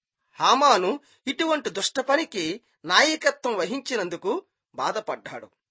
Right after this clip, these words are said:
అందుకు తగిన శిక్షగా హామాను మొర్దెకైని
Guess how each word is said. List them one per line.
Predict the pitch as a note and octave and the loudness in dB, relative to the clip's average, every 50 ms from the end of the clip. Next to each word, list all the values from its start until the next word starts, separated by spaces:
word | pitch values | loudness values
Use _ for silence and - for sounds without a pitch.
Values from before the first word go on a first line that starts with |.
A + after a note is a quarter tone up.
| _ - | _ -6
అందుకు | F#3 A#3 A#3+ C4 - D4+ E4 G4+ - _ _ _ _ | -4 -4 -4 -4 -4 -4 -4 -4 -4 _ _ _ _
తగిన | - A3+ A#3 D#4+ D#4+ - | -2 -2 0 0 0 0
శిక్షగా | - - A#3+ B3+ - - C#4+ A#3+ G#3+ F3+ E3+ F3+ - - _ _ _ _ | 0 -2 -2 0 0 0 2 2 2 2 2 0 -2 -4 _ _ _ _
హామాను | _ - F3 G3 A3+ C4+ C#4 B3 G#3 F3 F3 F3 A3+ F4 - _ _ _ _ _ _ _ - | _ 0 2 2 2 4 4 2 2 2 0 -2 -4 -8 -10 _ _ _ _ _ _ _ -6
మొర్దెకైని | F#3 G3+ A#3 A#3 A#3+ E4 E4 - - D#4 D4+ C#4+ C4+ A3 F#3 F#3+ A3 | -2 -2 -2 0 -2 -4 -2 4 4 4 4 4 2 0 -2 -2 -4